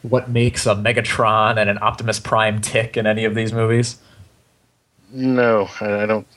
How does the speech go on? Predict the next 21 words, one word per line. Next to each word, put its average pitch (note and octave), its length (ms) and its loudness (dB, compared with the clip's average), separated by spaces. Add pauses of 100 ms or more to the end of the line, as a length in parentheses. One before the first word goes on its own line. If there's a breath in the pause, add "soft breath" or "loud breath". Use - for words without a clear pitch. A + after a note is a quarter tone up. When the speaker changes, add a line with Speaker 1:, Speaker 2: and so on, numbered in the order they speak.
Speaker 2:
I G#2 60 -2
don't G#2 180 -2
think G#2 220 -4
they F#2+ 120 -2
did. F#2 260 2
They F#2 80 2
didn't G2+ 320 0
really. F#2 420 2 (2250 loud breath)
I A#2+ 100 2
mean, A2+ 440 2
<sighs> - 840 -2
yeah, A2 240 0
the, G2+ 220 0
the G#2+ 80 2
robots G2+ 400 0
have G2 160 -2
voices F#2 600 0
and F2+ 100 0
they F2+ 100 2
wanna F2+ 240 0
save, F2 680 -2